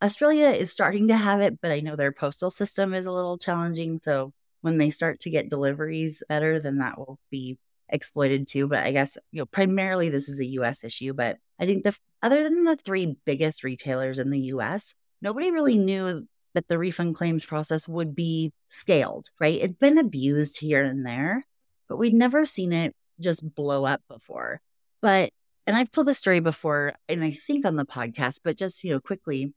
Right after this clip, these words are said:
in, after holiday of twenty nineteen, I had several retailers reach out to me.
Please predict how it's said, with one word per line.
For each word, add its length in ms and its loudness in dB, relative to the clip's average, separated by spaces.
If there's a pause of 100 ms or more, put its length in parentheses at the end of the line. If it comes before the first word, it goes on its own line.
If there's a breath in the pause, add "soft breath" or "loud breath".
(140)
in, 280 0
after 260 -2
holiday 440 2
of 80 0
twenty 240 -2
nineteen, 580 -2
I 120 4
had 320 0
several 420 -2
retailers 680 -2
reach 200 -10
out 200 -4
to 120 -8
me. 240 -4